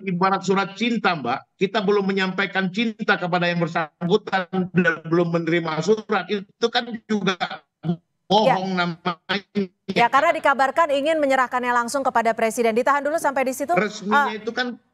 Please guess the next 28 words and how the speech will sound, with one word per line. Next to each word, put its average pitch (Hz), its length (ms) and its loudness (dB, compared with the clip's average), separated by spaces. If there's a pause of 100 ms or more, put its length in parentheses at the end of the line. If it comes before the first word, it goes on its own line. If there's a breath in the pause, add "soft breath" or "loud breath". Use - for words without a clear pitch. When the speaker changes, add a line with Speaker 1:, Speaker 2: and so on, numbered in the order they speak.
(140)
Speaker 2:
Bung 269 160 2
Speaker 1:
bukan 285 80 2
Speaker 2:
Andre. 285 240 6
Speaker 1:
Presiden 214 400 -8
mengambil 143 480 -2
sikap, 170 400 -6
kan 190 80 -4
begitu. 190 320 -4 (240)
Speaker 2:
Oke. 214 320 -2 (560 soft breath)
Bung 311 220 2
Andre, 330 260 2
eh, 285 240 4
Bung 285 240 0
Andre, 320 240 4
eh, 285 280 0 (100)
gimana, 302 420 0
gimana 285 480 0
Anda 262 480 2
menjawab 254 540 0
ini? 233 340 -4
Jika 226 640 0
tidak 220 260 0
nyaman, 294 540 0 (320 soft breath)
silakan 285 420 0
mundur 262 240 0
aja. 196 460 -2
Mungkin 285 320 -2
ini 330 100 0